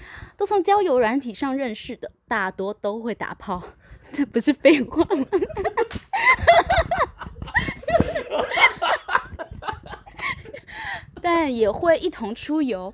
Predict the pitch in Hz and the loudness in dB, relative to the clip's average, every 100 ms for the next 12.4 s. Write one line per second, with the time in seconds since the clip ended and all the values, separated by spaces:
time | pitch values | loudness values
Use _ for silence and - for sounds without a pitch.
0 | _ _ _ - 247 294 370 403 427 381 | _ _ _ -2 0 2 2 2 0 0
1 | 392 302 190 - 349 254 220 220 285 - | 0 0 -2 -2 2 4 2 0 -2 -2
2 | 285 294 294 277 233 208 226 214 - 262 | -4 0 2 2 0 -4 -4 -4 -8 -8
3 | 214 220 160 - - _ - _ - 214 | -4 -4 -4 -10 -20 _ -20 _ -6 -2
4 | 233 262 220 - 208 233 247 254 220 214 | -2 0 -4 -4 -6 -4 -2 -2 -2 -4
5 | 226 226 233 - 190 180 180 175 277 277 | -6 -6 -8 -8 -8 -6 -6 -6 0 2
6 | 285 196 175 185 175 214 202 220 220 226 | 2 0 -2 -6 -6 -8 -4 -4 -4 -6
7 | 185 185 220 185 - - - 330 240 214 | -8 -8 -8 -12 -14 -20 -4 -2 0 -2
8 | 247 214 185 - 190 185 - - 302 185 | -6 -6 -8 -8 -8 -8 -8 -2 0 0
9 | 151 185 165 - 147 - - - - _ | -6 -6 -8 -8 -8 -6 -8 -12 -20 _
10 | _ _ _ - 247 311 247 240 294 311 | _ _ _ -2 0 2 0 -2 -4 0
11 | 285 180 226 208 196 190 240 320 226 233 | -2 -2 -6 -6 -6 -4 0 0 0 -4
12 | - 165 190 | -8 -12 -10